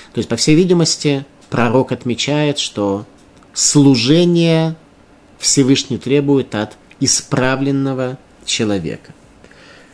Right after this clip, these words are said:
«Не приносите больше пустого дара, воскурения», что является самым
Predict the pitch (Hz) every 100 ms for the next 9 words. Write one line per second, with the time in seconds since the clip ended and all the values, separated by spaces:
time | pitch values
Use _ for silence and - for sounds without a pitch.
0 | - - - - 147 160 160 156 160 156
1 | - 196 - 160 135 160 160 - - 143
2 | - - 143 127 107 117 135 139 120 123
3 | - - 127 135 151 147 143 139 139 143
4 | _ - _ - - - - - - -
5 | - - _ - - 92 98 107 101 -
6 | - - - 104 104 104